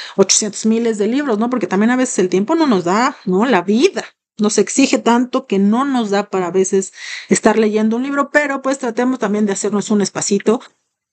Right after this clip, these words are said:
para, pues, cultivar un poquito también nuestra mente, nuestras emociones, nuestra, pues sí, al final nuestra mente un poco.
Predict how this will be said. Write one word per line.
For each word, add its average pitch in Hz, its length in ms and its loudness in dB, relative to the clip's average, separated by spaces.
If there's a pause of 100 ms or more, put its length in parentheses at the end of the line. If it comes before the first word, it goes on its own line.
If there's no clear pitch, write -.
(240)
para, 240 500 0
pues, 254 160 -4
cultivar 269 460 -2
un 302 100 -2
poquito 247 420 -2
también 214 520 0
nuestra 196 340 -2
mente, 226 480 2
nuestras 175 760 -2
emociones, 220 600 2
nuestra, 175 720 -4 (300)
pues 233 140 4
sí, 359 100 6
al 392 120 2
final 294 260 0
nuestra 330 260 -2
mente 208 260 0
un 202 80 0
poco. 175 280 -6